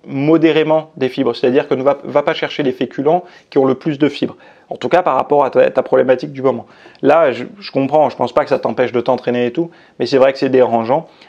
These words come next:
Mais alors, en-, encore une fois, euh, le, le, les gaz, les ballonnements et tout, euh, c'est inesthétique.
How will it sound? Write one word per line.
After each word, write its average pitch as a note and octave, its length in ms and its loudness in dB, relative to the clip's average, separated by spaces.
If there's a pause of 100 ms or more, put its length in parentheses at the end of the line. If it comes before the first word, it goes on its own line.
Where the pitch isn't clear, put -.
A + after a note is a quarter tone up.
Mais C#3 80 4
alors, D#3 140 2
en-, F3+ 200 -2
encore E3+ 220 2
une D3 120 -2
fois, F#3+ 440 0 (260)
euh, B2+ 580 2 (200)
le, B2+ 480 0
le, B2 340 0
les B2 180 0
gaz, C#3+ 540 0
les A#2+ 100 0
ballonnements B2 460 0
et A#2+ 80 -2
tout, G3 280 -4 (500)
euh, B2+ 260 2
c'est - 300 -4
inesthétique. D#3+ 1000 -4